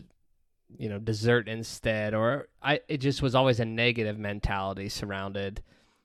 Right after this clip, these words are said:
but that surrounded that situation, as opposed to something that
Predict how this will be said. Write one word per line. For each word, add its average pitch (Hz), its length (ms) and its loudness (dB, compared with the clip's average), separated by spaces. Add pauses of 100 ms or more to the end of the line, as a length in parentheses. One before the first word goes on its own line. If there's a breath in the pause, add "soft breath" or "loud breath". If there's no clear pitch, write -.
(120)
but 123 220 0
that 113 180 2
surrounded 110 340 0
that 107 160 -4
situation, 107 520 -4
as 110 140 -2
opposed 113 420 2
to 104 340 -4 (300 soft breath)
something 113 360 0
that 101 320 -2